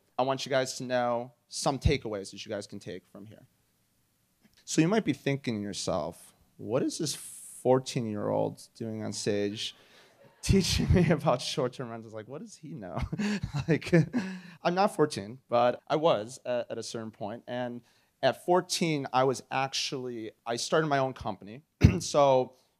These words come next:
while people were being nerds and, I don't know, doing other things like picking up girls, I was making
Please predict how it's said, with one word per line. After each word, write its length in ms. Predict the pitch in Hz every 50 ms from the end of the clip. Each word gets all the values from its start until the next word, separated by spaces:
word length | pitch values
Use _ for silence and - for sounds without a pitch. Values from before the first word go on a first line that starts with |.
| _
while 160 | - 135 131 131
people 320 | - 185 175 175 175 160
were 300 | 151 151 147 139 135 127 - _ _ _ _ _ _ 127 127 110 110 -
being 280 | 156 143 147 151 139
nerds 480 | 131 131 135 135 139 143 143 135 - 127
and, 440 | 120 120 120 120 120 120 120 113 107 - _ _ _ - -
I 80 | - 120
don't 140 | 113 110 107
know, 180 | 107 104 104 101 -
doing 280 | - 135 123 127 123 120
other 180 | 123 127 127 120
things 420 | - - 123 123 123 123 117 -
like 320 | 117 117 117 113 - _
picking 240 | - 139 - - 123
up 120 | 117 - -
girls, 340 | 117 117 113 117 120 113
I 120 | 120 113 113
was 340 | 110 113 110 107 104 - - - - - - - _ _ _ _ _ _ -
making 500 | 92 113 123 123 123 131 120 117 117 113